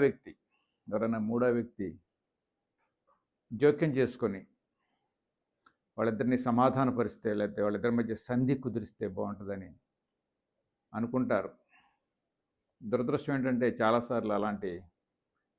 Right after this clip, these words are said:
నమ్మకమైన వ్యక్తులు దొరకక, వాళ్ళ మధ్య అలాంటి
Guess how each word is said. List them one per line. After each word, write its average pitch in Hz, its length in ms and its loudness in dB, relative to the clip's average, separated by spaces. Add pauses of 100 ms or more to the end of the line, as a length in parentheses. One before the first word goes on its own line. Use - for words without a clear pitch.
నమ్మకమైన 120 640 2
వ్యక్తులు 107 360 -2 (140)
దొరకక, 101 400 -4 (2000)
వాళ్ళ 110 260 2
మధ్య 120 220 4 (560)
అలాంటి 120 300 2